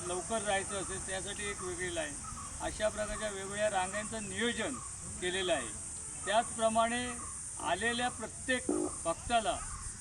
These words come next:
मटणाचा जो प्रसाद आहे आणि भाकरी मिळावी यासाठी पण त्यांनी विशिष्ट असं नियोजन करून या संपूर्ण भागामध्ये विविध ठिकाणी पीठ देऊन खास भाकऱ्या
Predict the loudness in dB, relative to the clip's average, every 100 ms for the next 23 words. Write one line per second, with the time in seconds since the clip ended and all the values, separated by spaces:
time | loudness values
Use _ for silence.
0 | -10 -10 -10 -2 0 2 4 2 2 -2
1 | 0 2 4 6 6 4 2 -2 -2 2
2 | 2 2 0 2 2 2 -2 -6 -8 -4
3 | 2 4 4 2 0 -2 0 0 0 -4
4 | -4 -6 -6 -6 -6 -4 -4 -2 -4 -4
5 | -4 -4 -4 -4 -6 -6 -8 -6 -6 -6
6 | -6 -2 0 0 -2 -4 -2 2 4 6
7 | 6 8 6 6 2 -2 -6 -8 -8 -8
8 | -8 -4 0 2 4 2 2 4 6 4
9 | 0 -4 -8 -8 -8 -8 -2 0 0 0
10 | 0 0 0 4 4 6 4 4 4 2